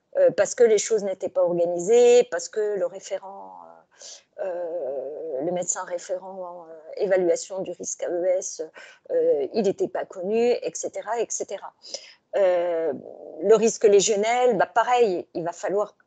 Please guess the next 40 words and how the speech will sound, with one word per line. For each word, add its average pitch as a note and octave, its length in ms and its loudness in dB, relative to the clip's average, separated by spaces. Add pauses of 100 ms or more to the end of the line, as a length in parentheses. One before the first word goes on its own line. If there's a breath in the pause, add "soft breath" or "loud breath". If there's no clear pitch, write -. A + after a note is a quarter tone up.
peut-être A3+ 260 2
s'y - 180 -4
coller, A#3+ 300 6
c'est G#3 160 -6
réglementaire, G3+ 800 0
c'est - 200 -6
par F3+ 160 -10
voie F3 160 -2
de E3 60 -2
décret, B3 540 0
par F#3 160 -8
voie F3+ 120 0
d'arrêté. A#3+ 640 0 (520 loud breath)
Euh, E3+ 220 2
donc G3 180 -2
c'est - 120 -8
un F3 100 -4
arrêté, E3+ 400 4
il A#3+ 40 2
faut F3+ 200 -2
vraiment F#3 280 -2
le E3+ 100 4
respecter. G#3+ 640 2
La G#3 100 4
réglementation, F#3 720 -2
elle E3+ 80 -2
a F3 60 2
évolué, E3+ 480 4
mais G3 100 2
si - 180 -2
on G3+ 80 2
n'a F#3+ 140 0
pas - 180 -4
de - 60 -18
carnet G#3+ 280 -4
sanitaire, G3+ 600 -4
pas G#3+ 80 0
de - 100 -8
procédure, F#3 580 -4
on, F3 180 -8